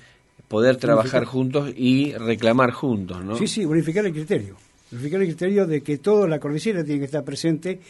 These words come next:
Speaker 2: eh, en esto que, que es directamente la parte social, y este, y, eh, social, pero también es la, la, la esperanza que tiene el, eh, ¿cómo se llama? El anciano, digamos así,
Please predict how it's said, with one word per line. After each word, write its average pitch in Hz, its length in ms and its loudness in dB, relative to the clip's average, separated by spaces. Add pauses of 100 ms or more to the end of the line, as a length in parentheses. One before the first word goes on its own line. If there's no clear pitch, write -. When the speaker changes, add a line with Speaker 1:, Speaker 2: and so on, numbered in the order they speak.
(220)
Speaker 2:
eh, 139 380 2
en 139 100 -2
esto 170 340 -2
que, 147 380 0 (260)
que 156 300 -4
es 196 80 0
directamente 185 560 -2
la 165 100 -2
parte 170 380 -2
social, 175 560 0 (480)
y 160 140 2
este, 151 440 2 (140)
y, 233 320 2
eh, 151 580 0 (440)
social, 156 340 0
pero 185 160 -2
también 196 460 0 (500)
es 175 160 -2
la, 170 80 0
la, 147 360 -2
la 151 140 -2
esperanza 170 560 0
que 139 120 -2
tiene 165 300 4 (180)
el, 131 400 -2 (460)
eh, 135 180 -4
¿cómo 131 120 -6
se 143 100 -4
llama? 170 120 0
El 147 80 2
anciano, 147 500 2
digamos 147 360 -2
así, 202 320 -2